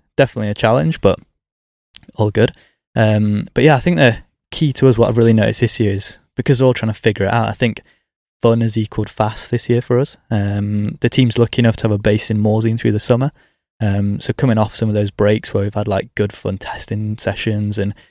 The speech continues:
just generally had a good time as a, as a team, um, that's resulted in good results. Um, so yeah, I guess it's, uh,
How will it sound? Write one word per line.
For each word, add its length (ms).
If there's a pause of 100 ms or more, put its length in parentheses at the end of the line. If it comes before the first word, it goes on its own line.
(180)
just 140
generally 260
had 140
a 80
good 240
time 320
as 140
a, 60 (140)
as 140
a 80
team, 400 (120)
um, 480 (240)
that's 240
resulted 320
in 120
good 180
results. 460 (540)
Um, 440 (120)
so 160
yeah, 380
I 100
guess 220
it's, 180
uh, 240